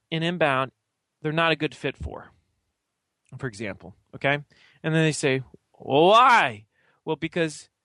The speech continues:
the tool is only as good as the person swinging the hammer. It's not a magic pill. And so you've gotta be fully dedicated to becoming great at it. And so if you think all of a sudden by paying for this thing,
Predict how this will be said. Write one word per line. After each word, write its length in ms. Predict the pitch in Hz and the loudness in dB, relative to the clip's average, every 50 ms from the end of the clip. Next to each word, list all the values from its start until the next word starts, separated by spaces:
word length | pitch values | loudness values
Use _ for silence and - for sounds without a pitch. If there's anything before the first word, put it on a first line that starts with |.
| _ _ _ _ _ _ _ _ _ - | _ _ _ _ _ _ _ _ _ -16
the 60 | 165 | -16
tool 340 | - - 220 226 214 208 196 | -8 -4 0 2 4 4 4
is 100 | 170 175 | 4 2
only 280 | 180 175 180 180 170 | 0 0 0 0 0
as 80 | 160 151 | -2 -2
good 260 | - 165 165 165 165 | 0 0 2 2 2
as 120 | 175 156 - | 0 -4 -6
the 60 | - | -6
person 340 | - 165 160 151 - 156 - | -2 0 0 0 -2 -6 -10
swinging 340 | - 147 147 143 143 139 | -8 -6 -4 -4 -2 -2
the 80 | 139 135 | -2 -2
hammer. 460 | 139 165 170 170 151 120 101 - - _ _ _ _ _ | 0 2 2 2 0 -2 -4 -6 -12 _ _ _ _ _
It's 120 | _ - - | _ -6 -2
not 200 | 170 165 156 156 | 0 0 0 0
a 20 | |
magic 420 | 156 156 147 147 143 - 139 - _ | 0 0 -2 -2 -2 -6 -10 -14 _
pill. 420 | - 185 160 127 - - - _ _ _ _ _ _ _ _ | -2 0 0 0 0 -4 -12 _ _ _ _ _ _ _ _
And 80 | 151 - | -16 -10
so 80 | - | -8
you've 220 | 156 156 160 165 156 | -6 -6 -4 0 0
gotta 160 | 165 151 143 | 0 0 0
be 100 | 143 139 | -4 -8
fully 280 | - - 160 160 156 143 | -8 -8 -6 -4 -4 0
dedicated 500 | - 156 151 151 - - 160 135 135 131 | 0 0 0 0 -2 -4 -6 -6 -6 -8
to 100 | - 135 | -10 -10
becoming 240 | - - 135 131 | -8 -8 -8 -6
great 300 | 120 139 151 156 165 151 | -4 0 0 2 2 2
at 180 | 135 107 98 80 | 2 0 -2 -4
it. 120 | 62 - _ _ _ _ _ _ _ _ _ _ | -8 -12 _ _ _ _ _ _ _ _ _ _
And 120 | - 160 - | -10 -10 -4
so 180 | - 180 160 | 0 0 0
if 200 | - 160 151 - | 0 -2 -4 -8
you 60 | 151 143 | -10 -10
think 280 | - - 202 208 202 | -2 0 0 2 4
all 120 | 180 160 156 | 4 4 4
of 80 | 156 | 2
a 20 | - | 2
sudden 240 | - 160 147 143 | 0 0 0 2
by 240 | 131 131 127 123 113 - _ _ _ _ _ _ - | 0 0 0 0 -4 -8 _ _ _ _ _ _ -14
paying 320 | - - 247 262 302 285 | -4 0 0 0 0 -2
for 220 | - - - 139 123 | -6 -6 -8 -8 -6
this 240 | 117 135 127 - - _ - | -6 -10 -10 -12 -16 _ 0
thing, 420 | 233 240 202 156 131 139 151 165 | 2 2 2 0 -2 -4 -8 -12